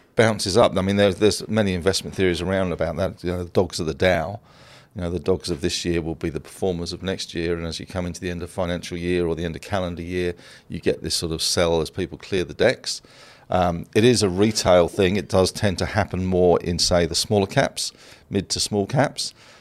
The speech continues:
where you've got retail guys and not much in the way of, um, institutional. The instos themselves tend to chuck out the bad ones as well, so that can exaggerate things, and they also tend to puff up the good ones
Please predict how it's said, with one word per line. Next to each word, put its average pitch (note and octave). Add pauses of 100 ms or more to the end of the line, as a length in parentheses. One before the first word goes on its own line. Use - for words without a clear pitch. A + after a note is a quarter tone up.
(240)
where F#2+
you've F2
got -
retail F#2
guys F2
and F2
not F2+
much F2
in F#2
the F#2
way F2+
of, F2
um, F2
institutional. A2 (1000)
The A#2
instos G#2+
themselves F2+ (140)
tend F#2+
to E2+
chuck -
out F#2
the F#2
bad F#2
ones F#2+
as E2
well, A#2+ (720)
so -
that F2
can E2 (120)
exaggerate E2+
things, A#2
and F2+
they F#2+
also G#2
tend F#2+
to -
puff -
up - (480)
the F2+
good F2+
ones C#2+